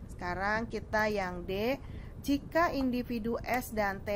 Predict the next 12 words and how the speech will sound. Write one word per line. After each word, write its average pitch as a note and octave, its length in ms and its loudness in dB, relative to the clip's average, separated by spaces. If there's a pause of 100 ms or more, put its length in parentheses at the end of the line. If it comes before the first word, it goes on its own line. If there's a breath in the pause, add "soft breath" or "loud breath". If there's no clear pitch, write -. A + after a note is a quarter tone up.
menikah, E3+ 880 -4
maka G#3 480 0
kemungkinan A3 720 -2
anak G3 240 -4
mereka F#3 560 -2
menderita G#3 640 -2
Tay-Sachs C4+ 560 -4
lebih F#3+ 320 -6
rendah F#3 400 -4
dibandingkan F#3 640 -6
individu F3+ 640 -8
R. F3 240 -6